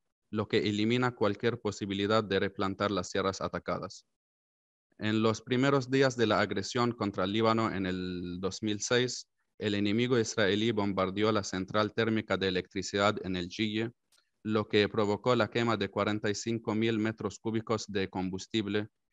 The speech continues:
y la fuga de otra cantidad estimada, eh, un poco menor que quince mil metros cúbicos.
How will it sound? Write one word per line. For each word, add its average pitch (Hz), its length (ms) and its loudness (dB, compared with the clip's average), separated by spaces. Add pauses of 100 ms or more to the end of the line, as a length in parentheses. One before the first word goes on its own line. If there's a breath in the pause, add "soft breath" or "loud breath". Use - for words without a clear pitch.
(120)
y 107 120 -2
la 101 120 2
fuga 110 300 2
de 95 80 2
otra 101 280 0
cantidad 98 520 0
estimada, 104 920 0
eh, 90 300 0
un 98 140 -6
poco 101 240 -2
menor 98 380 -2
que 95 140 -4
quince 95 300 -6
mil 92 160 -4
metros - 520 -8 (880)
cúbicos. - 500 -4